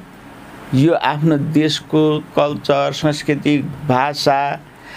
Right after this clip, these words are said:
आफ्ना भाषाहरू, आफ्ना कल्चरहरूलाई जगेर्ना गर्नको लागि यहाँहरूले यो दसैँको पर्वमा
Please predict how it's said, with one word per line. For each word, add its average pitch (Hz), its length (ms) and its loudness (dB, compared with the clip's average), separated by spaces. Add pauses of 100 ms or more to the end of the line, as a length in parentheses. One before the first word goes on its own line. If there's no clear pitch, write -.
(160)
आफ्ना 156 500 0
भाषाहरू, 139 1000 0
आफ्ना 165 800 -2 (800)
कल्चरहरूलाई 147 1000 2 (360)
जगेर्ना 147 640 2
गर्नको 151 720 0
लागि 160 540 0 (500)
यहाँहरूले 147 960 0 (340)
यो 135 180 2
दसैँको 147 880 0
पर्वमा 143 800 0